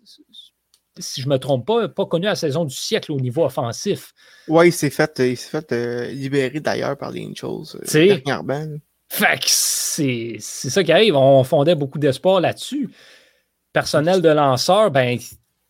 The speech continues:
Speaker 1: t'en as pas. T'sais, t'sais, c'est, c'est tous, tous les lanceurs que les Angels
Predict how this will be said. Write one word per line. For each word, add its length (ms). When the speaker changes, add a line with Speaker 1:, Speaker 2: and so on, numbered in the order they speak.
Speaker 1:
t'en 240
as 140
pas. 460
T'sais, 160
t'sais, 200
c'est, 260
c'est 240
tous, 480
tous 260
les 120
lanceurs 420
que 120
les 200
Angels 380